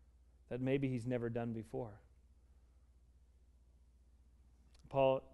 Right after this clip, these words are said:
says this in this chapter, that he's able to raise up what was dead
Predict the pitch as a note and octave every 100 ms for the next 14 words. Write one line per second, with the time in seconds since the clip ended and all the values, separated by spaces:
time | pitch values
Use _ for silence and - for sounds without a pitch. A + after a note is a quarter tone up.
0 | - - C#3 A#2 C3 B2+ C3 B2 A#2 A#2
1 | - C3 C3+ B2 A2+ B2 A2+ - C#3 D3+
2 | C#3 C3 A#2+ - - - - - - -
3 | - - - C#3+ A#2+ B2+ D3+ E3+ F3 E3
4 | - - - - - - - - D#3 E3
5 | - - - C#3 D3+ D3+ C#3 A2+ A2+ C3+
6 | C3 B2+